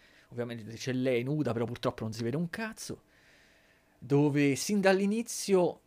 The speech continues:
eh, si forma un dubbio nello spettatore, perché questa si muove chiaramente in maniera non umana, e quindi lo spettatore, che grazie ai film precedenti sa che a volte il buono è un umano, a volte il buono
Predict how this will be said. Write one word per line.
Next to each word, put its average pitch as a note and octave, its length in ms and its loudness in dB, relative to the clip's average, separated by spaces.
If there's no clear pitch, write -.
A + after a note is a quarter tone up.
eh, C#3+ 260 -2
si C#3+ 140 -4
forma D#3+ 300 0
un D#3 200 0
dubbio D3 380 4
nello C3+ 180 -2
spettatore, C#3 920 -2
perché D#3+ 220 -2
questa F3 280 2
si D3+ 200 -2
muove B2 640 2
chiaramente C3+ 560 -2
in B2 80 -6
maniera A#2+ 960 -4
non C#3+ 220 -2
umana, B2 540 -4
e D#3 100 -8
quindi F3 200 2
lo D#3 80 4
spettatore, G3 920 0
che C#3 300 0
grazie D3+ 680 -2
ai B2 220 -4
film C#3+ 240 -4
precedenti C3+ 520 -2
sa C#3+ 260 -2
che - 260 -8
a B2 100 -6
volte C#3+ 480 0
il B2 80 0
buono B2+ 540 2
è A2+ 140 -8
un A#2 120 -4
umano, D3+ 460 -2
a A#2+ 100 -8
volte C3 400 -4
il B2 80 0
buono C3+ 560 2